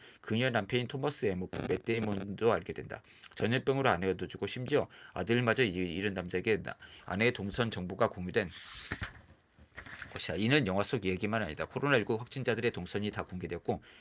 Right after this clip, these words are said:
그들이 머문 곳은 방역을 위해서 일시적으로 폐쇄 조치됐다. 모텔, 호텔도 여기에 많이 포함됐고 일부 네티즌들은 확진자 동선 정보를 보면서 누가 불륜이냐, 누가 원나잇을 할 것 같으냐는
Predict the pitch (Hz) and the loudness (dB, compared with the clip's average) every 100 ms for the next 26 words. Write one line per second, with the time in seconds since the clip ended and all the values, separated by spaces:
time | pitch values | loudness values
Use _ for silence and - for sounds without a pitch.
0 | - - 123 147 139 95 101 104 123 113 | -8 -2 0 2 2 2 2 0 0 -4
1 | 90 98 104 95 90 98 85 - 98 107 | -2 0 0 0 2 0 -2 -4 -2 -2
2 | 110 139 147 135 - - - - - - | -2 0 0 -2 -6 -10 -10 -10 -12 -14
3 | - - 98 - 131 143 165 151 156 117 | -20 -8 -2 2 2 2 -2 0 4 4
4 | 90 101 90 90 - 101 95 92 113 87 | 4 2 2 -2 -4 -2 -2 -2 0 0
5 | 92 95 87 - 85 95 123 123 - - | -2 -2 -4 -6 -6 -2 0 -2 -6 -20
6 | - - 147 - 165 156 - 92 107 98 | -20 -6 -4 -2 2 4 2 -2 -2 -2
7 | 101 90 95 92 95 110 90 87 98 87 | -2 -2 -2 -2 -4 -4 -2 0 -2 -2
8 | 92 82 78 - 92 107 90 95 98 101 | -4 -4 -6 -4 2 2 2 2 0 0
9 | 120 107 107 104 113 92 92 92 92 | -4 -4 -4 -6 -4 -4 -4 -6 -8